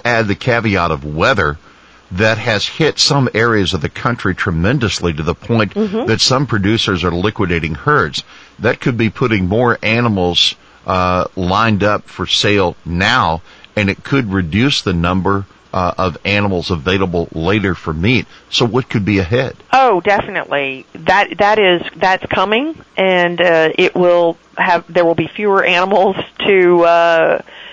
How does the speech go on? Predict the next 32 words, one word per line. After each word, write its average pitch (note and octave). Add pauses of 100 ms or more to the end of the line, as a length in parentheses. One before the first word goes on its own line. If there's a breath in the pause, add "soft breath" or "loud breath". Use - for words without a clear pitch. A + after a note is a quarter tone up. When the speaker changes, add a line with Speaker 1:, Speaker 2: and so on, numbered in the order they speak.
(160 loud breath)
Speaker 2:
to F#3+
go F#3+
through F#3
the, F3
the E3+
plants, A#3+ (180)
and F#3
that F#3
means G3+
that -
prices F#3+ (160)
for F#3+
those F3+
animals F#3+
will, F#3
will F#3+
increase. A#3+ (140)
And D#3+
I E3
think E3+
that F3
is, E3+ (640 loud breath)
um, E3
definitely F#3
on E3+
the F3+
horizon. F3+
Um, D#3+ (300 loud breath)
means F#3+ (220)
that F3+
with, F3+ (500)
uh, E3